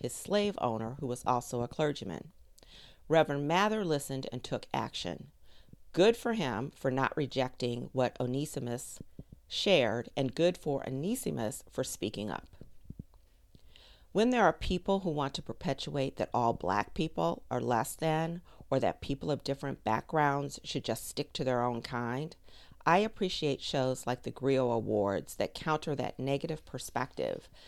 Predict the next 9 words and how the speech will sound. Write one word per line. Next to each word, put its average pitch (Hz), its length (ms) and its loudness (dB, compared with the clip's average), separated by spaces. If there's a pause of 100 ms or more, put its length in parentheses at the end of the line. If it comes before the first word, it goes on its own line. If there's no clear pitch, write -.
(240)
by 143 120 4
highlighting 147 600 2
the - 60 -6
countless - 520 -4
contributions 127 920 -6
made 123 360 -2
by 110 260 -2
African 127 340 -4
Americans 101 760 -6